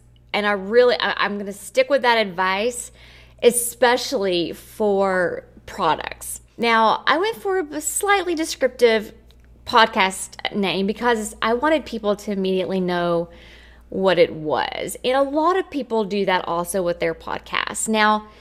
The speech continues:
if you do go down the road of creating a more coined name for your podcast or something sort of made up or something sort of witty,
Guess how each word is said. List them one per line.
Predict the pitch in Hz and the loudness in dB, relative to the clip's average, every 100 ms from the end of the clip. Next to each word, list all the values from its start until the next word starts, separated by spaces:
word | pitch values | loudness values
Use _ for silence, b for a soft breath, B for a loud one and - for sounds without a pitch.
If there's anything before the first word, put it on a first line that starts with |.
| B B - | B B -4
if | 311 403 - | 0 0 0
you | 494 508 359 | 0 0 -2
do | 240 226 226 | -2 -2 -2
go | 208 220 | -2 -2
down | 202 208 202 | -2 -2 -2
the | 208 | -2
road | 185 185 185 185 | -2 0 0 -2
of | - | -6
creating | - 226 208 190 185 190 185 180 - | -10 -6 -2 0 0 -2 -4 -8 -8
a | 180 180 180 180 180 - - | -6 -4 -4 -4 -10 -14 -6
more | 214 226 226 220 214 208 196 - - _ | -2 0 2 4 4 2 0 -8 -20 _
coined | - 214 214 208 202 202 190 - | -14 -6 -2 0 0 -2 -2 -4
name | 190 180 175 175 175 180 180 - | -4 -4 -4 -4 -4 -4 -6 -6
for | 190 185 | -2 0
your | 180 175 | 0 -2
podcast | 175 185 170 - 180 165 170 196 | -4 -4 -4 -4 -4 -4 -4 -8
or | |
something | 185 226 220 | -4 -2 -2
sort | 202 208 | -2 -2
of | 185 | -2
made | 175 175 | -2 2
up | 247 262 254 | 6 6 4
or | 208 | -4
something | 190 - 208 202 | -8 -8 -6 -8
sort | 190 202 180 | -6 -4 -2
of | 160 | -4
witty, | 180 220 233 233 233 226 226 | -4 -2 0 2 2 0 -4